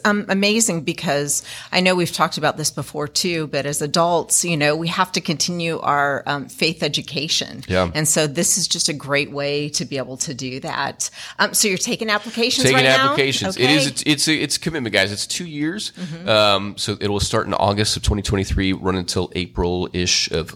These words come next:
Speaker 2: uh, of twenty twenty-five. Um,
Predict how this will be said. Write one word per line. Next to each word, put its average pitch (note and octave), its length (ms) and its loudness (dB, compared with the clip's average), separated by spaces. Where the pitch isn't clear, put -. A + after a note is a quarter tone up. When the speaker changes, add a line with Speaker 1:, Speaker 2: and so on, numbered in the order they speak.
Speaker 2:
uh, F2 260 -2
of E2 300 -4
twenty F#2 220 -2
twenty-five. G2 1040 -2
Um, G#2 400 4